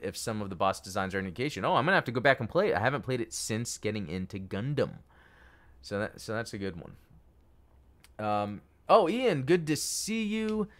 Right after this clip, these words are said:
Hey, friends, been a crazy day. What did I miss? Missed a lot of me babbling on, um,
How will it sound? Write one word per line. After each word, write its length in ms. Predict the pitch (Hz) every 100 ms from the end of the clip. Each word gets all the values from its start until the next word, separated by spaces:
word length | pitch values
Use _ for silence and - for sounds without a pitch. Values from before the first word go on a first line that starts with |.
| -
Hey, 140 | 156
friends, 260 | 147 165 147
been 140 | 139
a 40 | 131
crazy 280 | 151 135 131
day. 120 | 135
What 220 | 123 135
did 140 | 135
I 100 | 127
miss? 460 | 120 127 131 - - - - - - - - - - - - - -
Missed 360 | 160 202 -
a 160 | - 131
lot 380 | 123 139 156 160
of 100 | 127
me 260 | 131 143
babbling 540 | 135 131 131 127 123 120
on, 580 | 131 127 113 113 120 -
um, 640 | 110 107 104 101 98 95